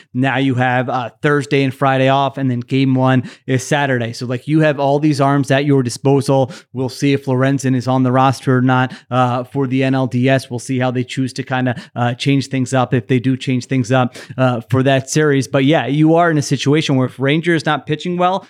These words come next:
in game one, it's not like, "Shoot, our bullpen's tired, we'll leave him out there." It's like you, you move on and you try to win that game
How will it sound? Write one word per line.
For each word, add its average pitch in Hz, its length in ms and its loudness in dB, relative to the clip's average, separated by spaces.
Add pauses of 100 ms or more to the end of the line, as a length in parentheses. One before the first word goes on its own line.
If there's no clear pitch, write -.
(260)
in 143 560 2 (180)
game 165 280 2
one, 165 240 2
it's 160 180 -2
not 156 180 -2
like, 143 160 -6
"Shoot, 190 360 0
our 151 180 -2
bullpen's 170 480 -2
tired, 165 320 0
we'll 156 160 -2
leave 160 220 2
him 156 100 0
out 165 240 -2
there." 135 140 0
It's 127 160 -6
like 131 160 0
you, 143 200 2
you 170 220 0
move 156 320 0
on 160 220 2
and 147 120 -2
you 127 60 -8
try 151 140 -2
to 143 80 2
win 143 220 2
that 143 200 0
game 147 240 0